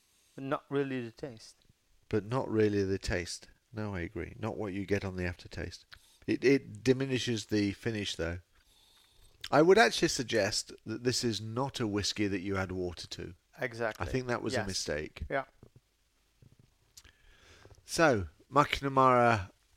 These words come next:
Speaker 2: Grudvalt means gold from the mine.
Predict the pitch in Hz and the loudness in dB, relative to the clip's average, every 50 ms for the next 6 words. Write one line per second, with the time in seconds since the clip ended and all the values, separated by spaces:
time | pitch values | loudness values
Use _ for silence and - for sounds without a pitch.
0 | _ _ - 113 92 _ - 98 101 110 123 143 156 139 117 98 110 127 139 160 | _ _ -18 -18 -12 _ -8 -4 -2 0 2 2 2 0 0 4 6 6 6 6
1 | 165 - - - - - - _ _ _ _ _ _ _ _ _ _ _ _ _ | 4 2 0 0 0 0 -4 _ _ _ _ _ _ _ _ _ _ _ _ _
2 | _ _ _ _ _ - 107 120 127 123 120 117 107 - - - - 113 101 - | _ _ _ _ _ -2 0 0 0 0 -2 -2 -2 -2 -2 -2 -6 -6 2 6
3 | 117 120 131 131 127 123 113 - - 123 123 120 117 113 110 107 117 127 143 196 | 6 8 8 6 4 2 2 0 -2 -2 -2 -2 0 0 2 2 4 2 2 0
4 | 208 208 196 | -4 -8 -14